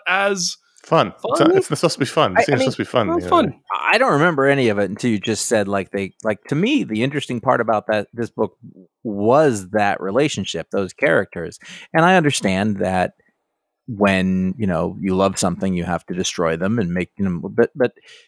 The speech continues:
Speaker 3: is it Marco? Marco and
Speaker 2: Marco.
Speaker 1: Yep. Alana.
Speaker 3: Yeah. The two of them were a really interesting couple, and their interactions and how they raised that kid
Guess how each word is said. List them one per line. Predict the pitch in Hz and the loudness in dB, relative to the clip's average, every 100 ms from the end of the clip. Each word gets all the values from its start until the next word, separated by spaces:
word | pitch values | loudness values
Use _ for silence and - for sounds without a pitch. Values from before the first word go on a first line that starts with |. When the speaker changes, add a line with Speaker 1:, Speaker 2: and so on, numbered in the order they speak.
| _ _ _ _ _ _ _ - | _ _ _ _ _ _ _ -8
Speaker 3:
is | 113 | -6
it | 104 | -2
Marco? | 120 151 190 185 156 - | 0 2 2 0 -2 -6
Marco | 131 139 151 147 | -4 -2 -2 -2
and | 120 | 0
Speaker 2:
Marco. | 113 104 98 | 2 2 0
Speaker 1:
Yep. | 95 - _ _ _ - | -4 -8 _ _ _ -2
Alana. | 165 151 135 | 2 2 2
Speaker 3:
Yeah. | 104 - - _ - | 0 -4 -10 _ -2
The | 147 | -2
two | - 247 294 | 2 2 2
of | 139 | 2
them | 113 107 135 165 175 _ 175 | 0 0 -2 -6 -10 _ -4
were | 175 190 | 0 2
a | |
really | 175 202 202 196 | 2 2 2 0
interesting | 190 - 202 | -2 -2 0
couple, | 220 254 107 156 _ _ _ | 2 2 0 -4 _ _ _
and | 151 147 151 | -4 -2 2
their | 220 214 | 4 4
interactions | 190 190 180 175 190 247 - 107 92 131 - - | 2 0 0 2 2 0 -6 -6 -6 -8 -12 -4
and | 135 143 | -2 0
how | 151 170 | 0 2
they | 165 | 2
raised | 156 160 135 127 | 2 0 0 2
that | 135 - | 0 0
kid | 262 302 107 101 | 0 2 2 -2